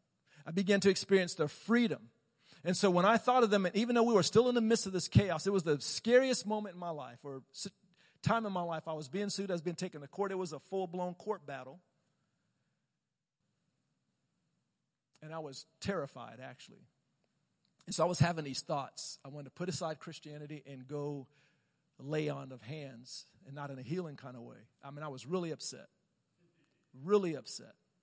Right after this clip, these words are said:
And the Lord, I invited him into this process. And one thing I want to say is, is I'm not talking about a formula. Do one, two, three, four, and you're good. Out of your relationship with him,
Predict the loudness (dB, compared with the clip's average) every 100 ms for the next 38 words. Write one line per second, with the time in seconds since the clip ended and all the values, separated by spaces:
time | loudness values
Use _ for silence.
0 | _ _ _ _ _ _ _ _ _ _
1 | -20 _ _ _ _ _ -12 -2 2 2
2 | 2 -2 -2 0 2 4 4 2 0 -2
3 | -4 -2 -4 -4 -10 -12 -18 -20 -20 _
4 | _ _ _ 2 2 2 0 2 2 2
5 | 0 -4 -6 -12 _ 0 0 0 0 2
6 | 2 2 0 0 -4 -4 -4 -2 -2 -4
7 | -10 -10 -12 -16 -18 -14 -12 -10 -6 -6
8 | -4 -6 -4 -6 -4 -8 -8 -10 -10 -18
9 | _ _ _ _ _ _ _ _ _ _
10 | _ _ _ _ 2 6 8 8 4 0
11 | 0 2 0 0 -4 -4 -4 -2 -2 -2
12 | -14 -14